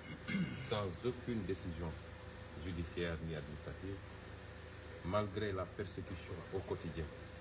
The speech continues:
dont nous souffrons. Je parle de tous nos militants. Nous avons, pour cette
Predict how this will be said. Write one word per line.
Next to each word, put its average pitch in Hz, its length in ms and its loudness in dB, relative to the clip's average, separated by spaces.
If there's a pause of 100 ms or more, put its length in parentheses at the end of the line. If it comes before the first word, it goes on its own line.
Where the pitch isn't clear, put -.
(180)
dont 90 60 4
nous 87 220 4
souffrons. 80 300 0 (800)
Je 78 60 0 (100)
parle 87 200 4
de 80 160 0 (120)
tous 120 120 6
nos 107 120 6
militants. 82 420 2 (840)
Nous 95 100 2
avons, 92 300 4 (320)
pour 107 100 0
cette 92 200 2